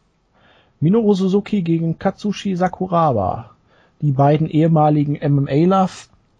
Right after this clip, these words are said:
um die Jahrtausendwende rum, ich glaub zweitausenddrei, zweitausendvier,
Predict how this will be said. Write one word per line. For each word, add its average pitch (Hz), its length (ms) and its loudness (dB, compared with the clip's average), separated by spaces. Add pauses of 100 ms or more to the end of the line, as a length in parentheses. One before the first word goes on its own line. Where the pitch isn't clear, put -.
(200)
um 175 180 4
die 165 60 4
Jahrtausendwende 185 880 0
rum, 180 160 -2
ich - 80 -6
glaub 143 180 -2
zweitausenddrei, 135 840 -2
zweitausendvier, 151 1400 -2